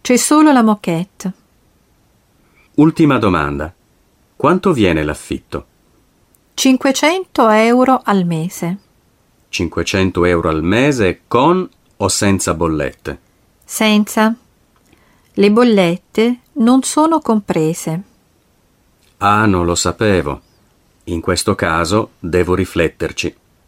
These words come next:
Speaker 1: Non desidera vedere l'appartamento?
Speaker 2: A dire il vero,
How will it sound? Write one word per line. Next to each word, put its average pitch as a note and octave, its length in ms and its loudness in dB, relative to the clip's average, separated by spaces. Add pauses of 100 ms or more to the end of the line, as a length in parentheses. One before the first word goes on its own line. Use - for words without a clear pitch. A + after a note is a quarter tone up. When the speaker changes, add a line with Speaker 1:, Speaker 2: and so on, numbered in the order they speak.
(880)
Speaker 1:
Non A#3+ 260 4
desidera B3 580 4
vedere F#3+ 340 4
l'appartamento? G3 1080 0 (880)
Speaker 2:
A G#2+ 120 -2
dire B2 280 2
il G#2+ 120 4
vero, E2+ 560 0